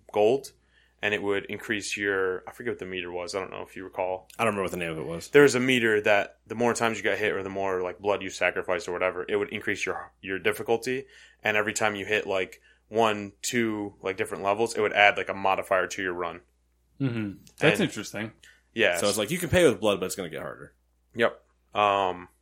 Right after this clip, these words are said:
Speaker 1: or you could get, if you had the gold, you could get your upgrades that way,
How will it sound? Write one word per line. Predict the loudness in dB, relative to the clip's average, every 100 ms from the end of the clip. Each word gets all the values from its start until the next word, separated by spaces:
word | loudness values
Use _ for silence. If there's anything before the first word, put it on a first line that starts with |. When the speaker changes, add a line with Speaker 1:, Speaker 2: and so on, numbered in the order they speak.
| _ _ -14 -14 _ _
Speaker 1:
or | 0 2
you | 2
could | -6 -8 -2
get, | 2 2 2
if | -6 -6
you | -10 -10
had | 0 2 2 -2
the | -10
gold, | -4 -2 -2
you | -6
could | -8 -4
get | -2 -2
your | -2
upgrades | -4 -2 -6 -4
that | -4 -4
way, | -6 -8